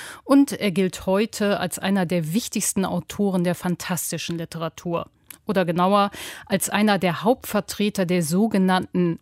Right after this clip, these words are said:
Speculative Fiction. Das bedeutet, seine Geschichten, die sind nicht nur fantastisch, sondern sie entbehren auch ganz gewollt jeder rationalen Logik. Zu einem Überfluss liebt dieser englische Autor es außerdem, in seinen Romanen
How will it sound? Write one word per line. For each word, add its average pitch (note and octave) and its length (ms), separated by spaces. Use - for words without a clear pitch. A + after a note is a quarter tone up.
Speculative E3+ 1040
Fiction. - 680
Das G3+ 180
bedeutet, F#3+ 600
seine A3 400
Geschichten, A3 420
die G#3 120
sind G3 220
nicht B3+ 200
nur A3+ 100
fantastisch, - 1080
sondern G#3+ 420
sie G3 180
entbehren A3 580
auch F#3 240
ganz A#3 300
gewollt E3+ 460
jeder G3 400
rationalen E3 760
Logik. D#3 540
Zu - 140
einem A3 180
Überfluss B3 760
liebt G3 320
dieser G#3+ 240
englische G#3 420
Autor G3+ 300
es F3+ 140
außerdem, G3+ 760
in A#3 160
seinen G3 320
Romanen F#3+ 640